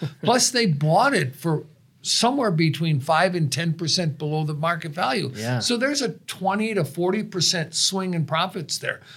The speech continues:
Speaker 1: Well, Wall Street likes that.
Speaker 2: Yeah, yeah,
Speaker 1: Okay?
Speaker 2: absolutely.
Speaker 1: So what's happened now?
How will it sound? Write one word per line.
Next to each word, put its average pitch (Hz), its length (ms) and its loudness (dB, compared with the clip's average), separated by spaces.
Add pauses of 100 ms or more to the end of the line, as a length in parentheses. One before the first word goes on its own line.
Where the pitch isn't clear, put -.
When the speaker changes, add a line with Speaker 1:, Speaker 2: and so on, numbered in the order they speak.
(120)
Speaker 1:
Well, 185 160 8
Wall 226 180 8
Street 202 320 0
likes 202 380 0
that. 143 420 0
Speaker 2:
Yeah, 131 300 -2
yeah, 147 400 2
Speaker 1:
Okay? 165 40 4
Speaker 2:
absolutely. 165 480 4 (320)
Speaker 1:
So 247 200 2
what's 247 240 4
happened 247 420 2
now? 110 300 -2